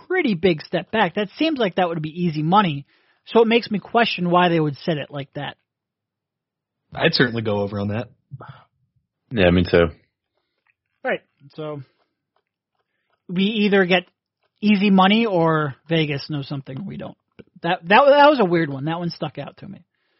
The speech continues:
Speaker 1: It seems like, I mean, forty-one and a half is right on his career average, but he's gotten better throughout his career. So who knows? All right, Dario, fourteen and a half and six point five.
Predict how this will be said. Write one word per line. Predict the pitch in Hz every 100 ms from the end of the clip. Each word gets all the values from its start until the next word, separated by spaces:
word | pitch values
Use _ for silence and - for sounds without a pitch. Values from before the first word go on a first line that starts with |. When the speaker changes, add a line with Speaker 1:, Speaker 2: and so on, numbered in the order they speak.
| _ _ _ -
Speaker 1:
It | -
seems | 175 151
like, | 151 135 _ _ _
I | 196
mean, | 214 202 208
forty-one | 254 262 226
and | 190
a | 180
half | 180
is | 160
right | 151 165
on | 160
his | 151 -
career | - 160 151
average, | 143 180 180
but | 165
he's | 147
gotten | 160 147 143
better | 147 139
throughout | 131 139 147
his | 135
career. | - 151 - 180 -
So | _ _ _ _ -
who |
knows? | 160 - _ _ _ _ _ _ _ _ _
All | 196
right, | 156 _ -
Dario, | 226 226 220 214 -
fourteen | 233 - 226
and | 220
a |
half | 190 196 185
and | 185 160
six | - 170
point | - 151 -
five. | - 123 -